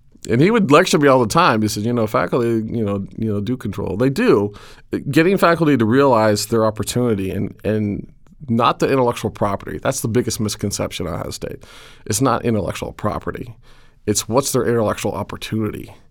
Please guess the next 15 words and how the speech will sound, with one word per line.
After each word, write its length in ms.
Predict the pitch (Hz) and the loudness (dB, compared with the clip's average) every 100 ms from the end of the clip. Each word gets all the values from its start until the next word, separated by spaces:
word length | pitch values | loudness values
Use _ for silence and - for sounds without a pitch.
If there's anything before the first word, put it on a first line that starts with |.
| - - - - - | -20 -20 -20 -16 -6
It's 200 | 101 - | -6 -4
what's 320 | 113 147 - | 0 0 2
the 100 | 151 | 0
opportunity 640 | 123 - 110 - 147 147 107 | 0 -2 -6 -2 2 2 2
they 140 | 101 | -2
have 420 | 101 104 98 95 - - - | -6 -6 -8 -10 -16 -20 -12
with 160 | - 104 | -4 -2
a 80 | 101 | -2
billion 320 | 110 104 101 | 0 0 0
dollar 300 | 101 98 101 | -4 -6 -6
lab 520 | 104 98 98 98 95 | -6 -6 -6 -8 -6
that 100 | - 95 | -6 -2
does, 320 | 107 101 - | -2 -2 -4
you 60 | 104 | -4
know, 280 | 78 92 | -6 -8